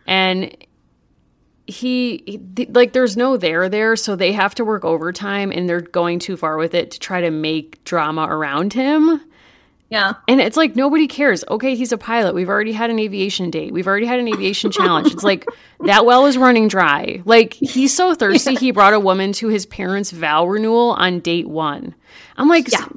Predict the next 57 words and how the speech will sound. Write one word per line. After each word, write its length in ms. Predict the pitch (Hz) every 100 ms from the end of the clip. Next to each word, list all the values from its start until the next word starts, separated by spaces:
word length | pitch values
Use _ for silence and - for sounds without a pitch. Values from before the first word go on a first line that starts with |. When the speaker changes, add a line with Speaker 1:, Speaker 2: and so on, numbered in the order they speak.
| -
Speaker 1:
"S-, 100 | 208
sir, 500 | - 370 392 370 226
these 240 | 202 269
are 60 | 370
your 200 | 403 359
parents. 640 | - 294 311 254 156 -
Like, 240 | 226 214 -
this 220 | 240 247
lady 260 | 294 320 339
is 140 | 233
not 180 | 233 220
gonna 180 | 240 226
be 100 | 208
around 180 | 196 185
in 80 | 185
ten 220 | 196 175
minutes. 320 | 165 156 -
We 100 | 196
both 280 | 190 190 185
know 160 | 170 151
that. 380 | 143 - -
Like, 480 | 180 180 180 - - _ _ _ _ _ _
what 300 | - 170 220
are 120 | 247
you 180 | 240 220
doing?" 560 | 185 175 143 139 151 165 _ _ _ -
I 160 | 214
should 300 | 285 - 359
add, 320 | 196 160 165 180
and 160 | - 185
this 180 | 190 -
was, 140 | 240
like, 240 | 220 185 -
the 80 |
greatest 340 | 165 170 165 175
drama 320 | 180 170 165
for 200 | 165 160
me 260 | 147 151 175
on 140 | 196
Monday 260 | 208 208 214
night 220 | 214 202
as 180 | 170 165
we 80 |
were 140 | 170 160
watching. 460 | 147 156 180 170
We 120 | 165 175
watch 240 | 160 165
with 100 | 240
a 40 | 269
group 180 | 269
of 120 | 226 202
friends, 340 | 156 156 151
and 140 | 160
often 460 | 151 156 165 160 160
you 60 | 160
were 140 | 160
working. 500 | 156 143 - - 175